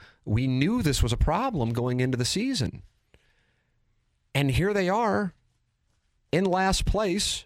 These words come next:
also experiencing mo-, some offensive problems, but the offense doesn't have any latitude because the starting rotation doesn't usually give them starts that can shut down the opposition. They have four quality starts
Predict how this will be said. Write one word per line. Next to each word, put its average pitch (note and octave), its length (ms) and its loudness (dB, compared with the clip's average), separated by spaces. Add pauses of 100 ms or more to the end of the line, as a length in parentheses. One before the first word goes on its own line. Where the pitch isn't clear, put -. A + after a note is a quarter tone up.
(140)
also E3 400 0
experiencing D3 640 0
mo-, A#2+ 240 0
some B2+ 160 0
offensive C3+ 440 0
problems, B2+ 380 0
but - 140 0
the B2+ 80 0
offense C#3 420 0
doesn't B2+ 280 0
have C3 120 0
any A#2+ 140 2
latitude A#2 580 0
because A#2+ 300 -2
the G#2+ 60 -2
starting A#2+ 340 -2
rotation C#3 580 -2
doesn't G2+ 420 -2
usually G#2+ 680 -2
give A#2 240 -2
them B2 220 -2 (480)
starts C#3 460 -2
that C#3+ 120 -2
can C#3 140 -2
shut - 380 -2
down F#2+ 280 2
the G#2+ 140 0
opposition. G#2+ 720 -4 (640)
They F#2+ 100 0
have G#2+ 120 0
four B2+ 680 -2 (100)
quality G#2+ 420 -2
starts - 640 -6